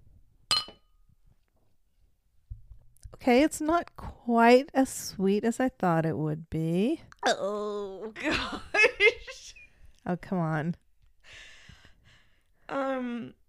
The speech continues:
Speaker 1: Let the citrus come
Speaker 2: I was
Speaker 1: through.
Speaker 2: gonna say the orange juice is definitely making it a little easier for me to drink.
Speaker 1: Yeah. Yeah. Imagine taking this as a shot.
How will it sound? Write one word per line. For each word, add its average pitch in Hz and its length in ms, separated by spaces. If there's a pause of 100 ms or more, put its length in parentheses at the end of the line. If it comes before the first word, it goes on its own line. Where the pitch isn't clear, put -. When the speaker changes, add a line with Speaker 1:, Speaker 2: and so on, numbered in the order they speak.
Speaker 1:
Let 277 180
the 277 80
citrus - 640
come 170 220
Speaker 2:
I 285 60
was 294 100
Speaker 1:
through. 170 120
Speaker 2:
gonna 160 180
say - 60
the 247 140
orange 285 440
juice 269 320
is 254 120
definitely 196 360
making 185 320
it 180 100
a 180 60
little 180 200
easier 175 360
for - 140
me 180 160
to - 100
drink. - 480
Speaker 1:
Yeah. 101 220 (880)
Yeah. 165 340 (440)
Imagine 170 380
taking 160 320
this 143 160
as 147 140
a 156 60
shot. - 360